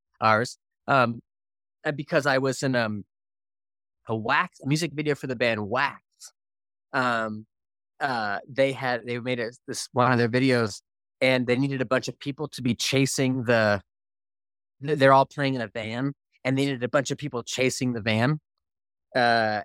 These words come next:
and so me and Alex left school that day and went to the set and, uh, chased this van. And Dan Field was the manager of Wax. And,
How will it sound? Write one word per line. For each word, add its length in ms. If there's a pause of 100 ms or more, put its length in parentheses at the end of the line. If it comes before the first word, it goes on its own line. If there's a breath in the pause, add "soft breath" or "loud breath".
and 180
so 540
me 180
and 120
Alex 420
left 180
school 500 (480)
that 200
day 400
and 160
went 160
to 80
the 80
set 400 (540)
and, 360
uh, 480 (160)
chased 260
this 140
van. 400 (380)
And 160
Dan 220
Field 460
was 200
the 80
manager 520
of 320
Wax. 600 (560)
And, 520